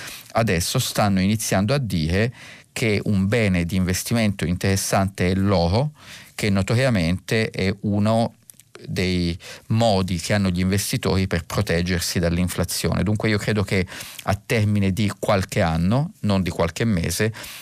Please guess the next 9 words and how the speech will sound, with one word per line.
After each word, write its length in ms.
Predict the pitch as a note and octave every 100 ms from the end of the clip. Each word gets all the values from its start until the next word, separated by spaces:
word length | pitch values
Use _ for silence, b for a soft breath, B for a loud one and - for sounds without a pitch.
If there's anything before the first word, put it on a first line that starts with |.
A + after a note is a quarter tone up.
| -
ci 180 | -
potrebbe 460 | - G#2+ A2+ A2 F2+
essere 320 | E2+ - F#2+
un 160 | G2 G2+
certo 340 | - A2 -
ritorno 380 | G2 F#2 E2 F2
di 120 | E2+ F2+
inflazione. 640 | E2 D#2+ - - - - - B B B B B B -
Pronto? 420 | B2 A2 E3+